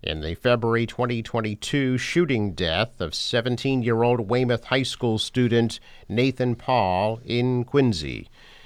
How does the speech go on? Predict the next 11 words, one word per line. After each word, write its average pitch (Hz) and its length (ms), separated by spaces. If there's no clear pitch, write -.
Quincy 107 380
and - 120
state 101 320
police 107 500
have 85 180
taken 92 440
Keniel 107 640
Diaz 104 600
Romero 101 600
into 85 160
custody 101 720